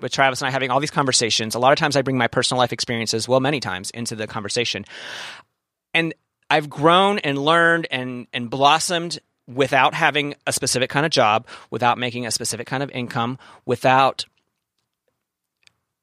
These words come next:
letting go of people or bringing in people, or, like, I've been able to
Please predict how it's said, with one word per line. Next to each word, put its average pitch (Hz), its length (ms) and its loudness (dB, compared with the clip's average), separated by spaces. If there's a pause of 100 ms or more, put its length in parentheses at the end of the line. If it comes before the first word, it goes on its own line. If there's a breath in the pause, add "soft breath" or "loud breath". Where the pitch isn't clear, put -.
(140)
letting 143 360 2
go 147 180 6
of 147 80 0
people 147 280 0
or 139 200 4
bringing 151 320 0
in 147 160 0
people, 147 300 0
or, 135 400 2
like, 135 260 0
I've 160 160 2
been 175 120 -2
able 151 280 0
to 135 580 -6